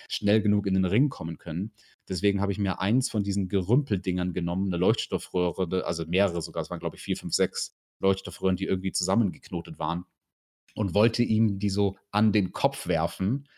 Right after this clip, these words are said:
Und so wie er fürs Cover gebeugt war, hätt-, hätte ich die eigentlich relativ safe auf seinen, also auf die, die obere Seite von seinem Kopf werfen können. Aber er hat halt genau in dem Moment, nachdem ich losgeworfen hatte,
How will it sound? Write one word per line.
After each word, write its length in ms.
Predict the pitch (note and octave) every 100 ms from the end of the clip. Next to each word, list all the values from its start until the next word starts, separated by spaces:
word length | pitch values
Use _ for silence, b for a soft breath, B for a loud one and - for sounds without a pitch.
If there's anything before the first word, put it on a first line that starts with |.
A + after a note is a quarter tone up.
| b _ _ _
Und 120 | G#2+ F#2+
so 140 | A2
wie 60 | A#2
er 100 | G2
fürs 220 | G#2 -
Cover 260 | B2 B2 B2
gebeugt 580 | G#2 F#2+ G#2+ A#2+ -
war, 400 | G2+ A2+ A#2 G#2 G2
hätt-, 240 | G#2 -
hätte 180 | A2 A2+
ich 100 | -
die 140 | G#2
eigentlich 340 | G2+ G#2+ G#2 -
relativ 300 | G2+ - F2+
safe 460 | - G2+ A#2 - -
auf 240 | G2+ G#2
seinen, 680 | - F#2+ G2+ G2+ G2 F#2+ F#2+ B B -
also 200 | G2+ F2
auf 120 | F#2+
die, 400 | - F2+ F2+ E2
die 140 | G2
obere 360 | F2+ C3+ B2+ F#2+
Seite 420 | F#2 E2+ F2 F#2+
von 160 | F#2 F#2+
seinem 220 | E2+ E2
Kopf 440 | - A#2 - - -
werfen 460 | F#2+ F2+ E2 F2 E2
können. 440 | F#2+ F#2 F#2 A#2+ B B
Aber 160 | - F#2+
er 60 | G#2+
hat 100 | A#2+
halt 160 | G2+
genau 420 | G#2 G2+ A2+ C3
in 120 | D3+ C3
dem 160 | C3
Moment, 360 | A#2+ G#2+ B2 A2+
nachdem 380 | A2 - G#2 G#2
ich 220 | G2+ - b _ _ _ -
losgeworfen 1000 | A#2 C#3+ D#3+ - F#2 F#2 F2+ - F#2
hatte, 500 | F#2 F2+ G#2+ A#2 B2+